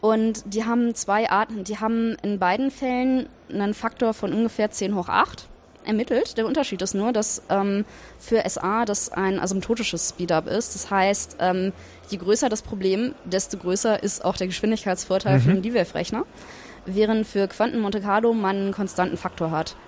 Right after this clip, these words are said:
Speaker 1: Das
Speaker 2: Mhm.
Speaker 1: heißt, egal wie groß meine Problemgröße ist oder wie groß mein Problem ist oder wie viele unbekannte Variablen ich habe, mein Speedup-Vorteil ist immer genau derselbe.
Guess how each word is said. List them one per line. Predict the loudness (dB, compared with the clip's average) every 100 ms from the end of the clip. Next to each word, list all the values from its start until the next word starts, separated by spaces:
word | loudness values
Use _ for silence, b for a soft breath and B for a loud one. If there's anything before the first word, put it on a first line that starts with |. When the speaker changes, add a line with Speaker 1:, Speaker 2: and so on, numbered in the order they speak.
| -8
Speaker 1:
Das | 0
Speaker 2:
Mhm. |
Speaker 1:
heißt, | 2 2 -2
egal | -2 0 0
wie | -2
groß | -2 -4 0
meine | 0 0 -2
Problemgröße | -2 2 2 2 -2 -12 -16 0 2 2 2
ist | 0 -2
oder | 0 -2 -2
wie | -4
groß | -2 -2 2
mein | 0 0
Problem | -2 0 0 2 0
ist | 0 -4 B B B 2
oder | 2
wie | 2
viele | -2 0 2
unbekannte | 0 0 -4 -2
Variablen | -2 2 2 2 0 -2
ich | -6
habe, | -4 -4 -6 -10 B B B B -20 B B B -8 -6 -6 -10 -18 -10 -4 2
mein | 4 4 4 4 2 0 -2
Speedup-Vorteil | -2 0 2 2 2 0 0 0 0 0
ist | -4 -6 -8 -8 -2
immer | 2 4 4 2 0
genau | 0 2
derselbe. | 0 0 -4 -4